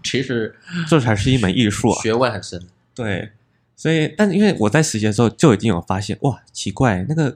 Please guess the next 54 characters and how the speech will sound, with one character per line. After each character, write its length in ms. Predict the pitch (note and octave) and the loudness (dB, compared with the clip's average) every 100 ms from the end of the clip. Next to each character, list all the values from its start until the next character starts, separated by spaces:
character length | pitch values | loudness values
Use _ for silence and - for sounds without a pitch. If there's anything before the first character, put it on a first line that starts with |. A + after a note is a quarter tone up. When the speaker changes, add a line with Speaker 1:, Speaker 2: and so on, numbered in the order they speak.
| _ | _
Speaker 2:
哥 120 | B2 | -2
哥 200 | B2 C3 | 0 0
已 60 | F#2 | 0
经， 260 | G2+ A#2 - - | -4 -6 -8 -6
专 180 | - B2 | 0 0
案 100 | B2 | 2
的 60 | G#2 | 0
哥 160 | G#2 | -2
哥 140 | G2+ G#2+ | 0 0
已 20 | |
经 160 | F2 | 0
累 100 | A2 | 0
得 120 | F#2 F#2+ | 0 0
要 120 | F2+ | 0
命 160 | F#2+ - | -2 -6
了， 80 | - _ _ _ - | -10 _ _ _ -4
Speaker 1:
嗯。 20 | |
Speaker 2:
设 120 | D#3 | -2
计 120 | D3+ | -2
师 200 | C3+ C3 | -2 -2
还 100 | B2 | 0
要 100 | F#2+ | 0
就 140 | G#2 A#2 | -2 -2
是 180 | B2 - | -4 -4
一 40 | - | -4
个 100 | A2+ | -4
小 160 | - | -4
事 160 | D#2 B2+ | -2 -2
情， 180 | - - _ _ - | -2 -10 _ _ -6
就 100 | C3 | -4
还 120 | G2 | -2
要 60 | |
找 200 | G#2 - | -4 -4
他 180 | G#2 G#2+ | -2 -2
留， 180 | G2 F2 | -2 -4
把 140 | - F#2 | -6 -4
他 120 | A2+ | -2
留 160 | F2+ | -2
下 180 | - A2 | -4 -4
来， 80 | E2 | -2
浪 100 | G#2+ | -2
费 140 | G#2 | -2
他 140 | G#2+ F#2+ | -4 -4
一 20 | |
个 140 | G2+ | -6
小 160 | G2 - | -10 -12
时 140 | - | -14
的 60 | - | -16
时 120 | - | -14
间， 120 | - | -8
我 120 | F#2 G2 | -6 -4
就 100 | - | -4
觉 140 | F#2 | -4
得 120 | G2+ | -6